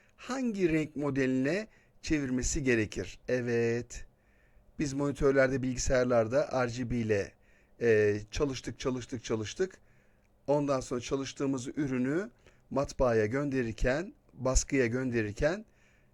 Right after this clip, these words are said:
e, hangi renk moduna geçiyoruz arkadaşlar? R G B'den neye geçiyoruz?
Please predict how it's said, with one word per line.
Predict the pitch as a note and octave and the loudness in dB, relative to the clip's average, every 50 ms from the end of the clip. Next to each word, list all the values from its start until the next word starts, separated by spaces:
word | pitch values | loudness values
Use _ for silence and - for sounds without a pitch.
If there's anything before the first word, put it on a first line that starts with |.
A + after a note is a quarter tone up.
| - _ _ - | -20 _ _ -2
e, | C3+ C3 B2 A#2+ A#2+ A#2+ A#2 | 0 2 2 4 4 2 2
hangi | A#2+ D#3+ F#3+ G3 F#3 D3+ D3+ C#3+ B2+ A#2+ - | 0 -2 -2 0 0 0 2 2 2 2 0
renk | - A#2+ B2 B2 A#2+ G#2+ - - - | -2 -2 0 0 0 -2 -4 -4 -4
moduna | A#2+ A2+ G#2 A2 A2 A2 | -2 -2 0 0 0 0
geçiyoruz | G2+ G#2+ G2 - - - A2+ G#2+ A#2+ D#3+ F#3+ - - - - - _ _ - | 0 0 -2 -2 -2 0 0 0 0 0 -2 -6 -10 -14 -16 -20 _ _ -8
arkadaşlar? | A2 A2 G#2+ - A2+ G#2 G#2+ G#2 - - - D3 G3+ - - - - - - _ _ - | -6 -6 -2 0 0 0 0 -2 -2 -2 -2 -2 -2 -4 -10 -20 -20 -20 -20 _ _ 0
R | B2 B2+ B2+ | 2 2 2
G | A#2 A2 A#2+ A#2+ A2 G2 | 2 0 -2 -2 0 0
B'den | G#2+ G#2+ G#2 G2 A2+ A#2+ C#3+ F3+ G#3+ B3+ _ _ _ _ _ _ _ - | 0 -2 0 2 2 2 2 0 -4 -6 _ _ _ _ _ _ _ -6
neye | C3 C#3 D3 D3 | -2 0 0 2
geçiyoruz? | B2 A#2 G#2+ - - - A2+ A2+ C3+ F3 F3+ - - - | 2 0 0 -2 -2 -2 0 0 -2 -2 -6 -10 -16 -20